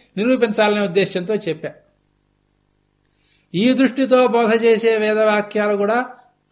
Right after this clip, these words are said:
చాలా ఉన్నాయి, లేకపోలేదు. ఏమిటంటావా? ఒక ఉదాహరణ చెబుతా. "యద్ధి మనసా ధ్యాయతి తద్వాచా వదతి తత్కర్మణా కరోతి" అనే వాక్యం ఉంది. దేన్ని మనస్సుతో ఆలోచిస్తాడో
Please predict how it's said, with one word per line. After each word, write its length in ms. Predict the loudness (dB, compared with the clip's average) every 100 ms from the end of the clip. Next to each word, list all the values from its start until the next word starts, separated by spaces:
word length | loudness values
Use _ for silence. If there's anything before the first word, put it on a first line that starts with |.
| -14
చాలా 300 | -10 -4 -2
ఉన్నాయి, 360 | -2 -4 -6 -8 -16 _ _ _ _ _
లేకపోలేదు. 600 | -10 -8 -6 -4 -4 -8 _ _ _ _ _ _ _ _ _ -10
ఏమిటంటావా? 520 | -6 -6 -4 -2 -2
ఒక 380 | -4 -6 -8 -4
ఉదాహరణ 280 | 0 0 0
చెబుతా. 360 | -4 -6 -8 -16 _ _ _ _ _ _ _ _
"యద్ధి 320 | -2 -2 0
మనసా 500 | -2 0 0 2 4
ధ్యాయతి 920 | 2 -2 -2 0 -2 -4 -6 -8 -10 _ _ _ -10
తద్వాచా 600 | -8 -4 -4 -2 -2 -2
వదతి 640 | -4 -6 -6 -6 -6 -8 _ -8
తత్కర్మణా 640 | -8 -6 -8 -6 -4 -2 -2
కరోతి" 680 | -4 -4 -6 -8 -12 -14 _ _ _ -10
అనే 80 |
వాక్యం 360 | -8 -6 -8 -12
ఉంది. 160 | -12 -20 _ _ _ _ _ _ _ _ _ _ _ _ _ -12
దేన్ని 360 | -2 2 4 2
మనస్సుతో 680 | 2 0 -2 -2 2 2
ఆలోచిస్తాడో 1300 | 2 -2 -2 0 0 -2 -2 0 2 2 2 0 -6